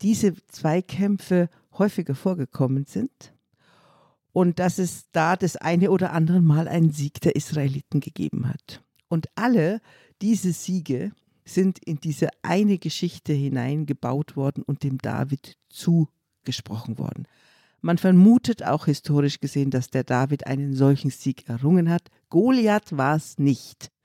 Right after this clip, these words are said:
Wenn man denn sagt, es ist eine historische Erinnerung, dann ist Goliath von jemand anderem.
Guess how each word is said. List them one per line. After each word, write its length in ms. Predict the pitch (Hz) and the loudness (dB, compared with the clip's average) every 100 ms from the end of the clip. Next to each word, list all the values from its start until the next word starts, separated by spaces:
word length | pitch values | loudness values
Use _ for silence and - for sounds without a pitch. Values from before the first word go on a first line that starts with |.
| _ _ _ - | _ _ _ -4
Wenn 180 | 139 | 0
man 160 | 156 151 | 2 2
denn 180 | 151 139 | 2 2
sagt, 360 | 139 160 _ 143 | 2 -2 _ -4
es 240 | 135 - | -4 -4
ist 220 | 135 - | -8 -4
eine 160 | 139 135 | 0 2
historische 640 | 131 - - 147 143 - 131 | 2 0 0 0 -2 -4 -6
Erinnerung, 560 | - 139 143 139 160 - _ _ | 0 2 2 2 -2 -6 _ _
dann 160 | 143 - | -4 -2
ist 280 | 170 - | -2 -4
Goliath 460 | - 170 170 165 - | 0 2 2 -2 -6
von 180 | - 147 | -6 -4
jemand 280 | 143 131 - - | -4 -6 -8 -2
anderem. 520 | 151 151 123 101 64 | 2 2 2 -2 -8